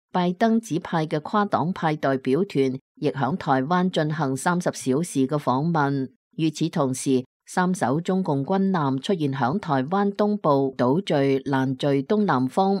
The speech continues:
五十里處，而呢個亦係二月二十八號起，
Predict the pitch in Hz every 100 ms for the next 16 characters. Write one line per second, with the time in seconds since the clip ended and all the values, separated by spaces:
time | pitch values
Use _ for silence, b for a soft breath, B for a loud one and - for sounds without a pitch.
0 | 147 143 147 156 143 135 151 - 151 147
1 | 147 - _ - 147 143 139 208 214 165
2 | 147 - 156 143 143 147 139 147 139 151
3 | 151 147 165 160 147 143 135 131 131